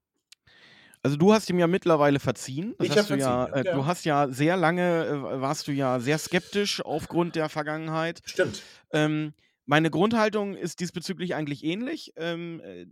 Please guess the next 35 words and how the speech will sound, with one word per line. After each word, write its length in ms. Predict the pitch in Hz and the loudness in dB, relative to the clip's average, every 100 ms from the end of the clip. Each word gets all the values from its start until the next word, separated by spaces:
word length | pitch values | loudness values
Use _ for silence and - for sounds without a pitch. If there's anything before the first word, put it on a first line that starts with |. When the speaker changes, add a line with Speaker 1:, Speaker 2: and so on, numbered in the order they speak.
| - | -2
Speaker 1:
der 140 | 147 | 0
Spieler 540 | 151 - 175 185 175 - | -2 -6 -4 -2 -2 -2
schafft 320 | 156 165 - | -2 -2 -4
es 120 | 175 | -4
aber 280 | 98 147 139 | -2 0 0
gerade, 460 | 131 131 147 151 139 | 0 0 0 0 -2
mich 340 | 151 151 - | -4 -6 -6
mit 180 | 147 131 | -4 -2
Leistung 680 | 131 143 160 - 165 165 156 | 0 0 0 -2 -2 -2 -4
an 220 | 147 151 | -2 -2
sich 260 | 139 123 | -2 0
ranzuziehen 840 | 127 190 - 208 - 208 202 180 175 | 2 0 -2 -8 -6 -2 -2 -2 -8
und, 340 | 156 160 160 | -6 -4 -4
äh, 360 | 131 151 151 113 | -2 0 -2 -4
w-, 100 | 143 | -4
sollte 300 | 135 156 196 | 2 2 2
er 180 | 165 151 | 0 0
das 240 | 131 165 - | 0 -2 -2
jetzt 300 | 160 - - _ _ - - _ | -6 -6 -18 _ _ -20 -20 _
mit 200 | 156 160 | -4 -2
einem 260 | 151 156 147 | 0 0 0
Tor, 200 | 190 208 | 2 2
und 80 | 160 | 2
mir 160 | 143 | 0
reicht 240 | 127 127 - | 0 -2 0
durchaus 320 | 147 123 113 | 0 0 -6
ein 220 | 135 165 175 | -4 -4 0
Tor, 280 | 156 143 120 | 0 0 0
ein 60 | |
Doppelpack 520 | 131 135 123 120 - 113 | -4 -4 -2 -4 -4 -10
nehme 200 | 123 120 | -8 -6
ich 60 | 101 | -6
natürlich 400 | 95 101 90 85 | -8 -8 -8 -8
ebenfalls 380 | 95 90 92 92 | -10 -10 -14 -6
gerne, 380 | 151 214 208 | -2 0 -2